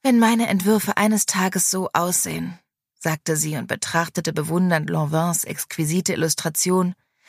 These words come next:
„werde ich so glücklich sein, dass ich nie wieder einen Liebhaber brauche.“ „Estella“, wies Marie sie zurecht, als dürfte eine zweiundzwanzigjährige dieses Wort nicht kennen und schon gar nicht laut aussprechen.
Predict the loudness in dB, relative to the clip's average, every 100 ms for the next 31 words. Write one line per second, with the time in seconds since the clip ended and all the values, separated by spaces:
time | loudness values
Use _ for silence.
0 | -18 -18 -2 2 2 0 0 0 0 2
1 | 2 2 0 -2 0 0 0 -4 -8 -4
2 | -4 0 2 4 4 2 2 0 0 0
3 | 0 0 0 0 0 0 -4 -6 -12 _
4 | _ _ _ _ _ _ _ -2 -2 -2
5 | -2 0 2 2 0 -4 _ _ _ _
6 | _ _ -2 0 2 2 2 0 -2 -2
7 | 0 0 -2 -8 -18 _ -20 -20 _ -4
8 | -2 2 0 0 0 0 -2 -2 -2 0
9 | -2 0 0 0 -4 -2 -2 -2 -2 -4
10 | -4 -2 0 0 0 -2 -4 -2 0 2
11 | 0 -8 -18 -8 -4 -2 -2 0 0 0
12 | -4 -4 -2 -2 -2 -2 -4 -4 -6 -10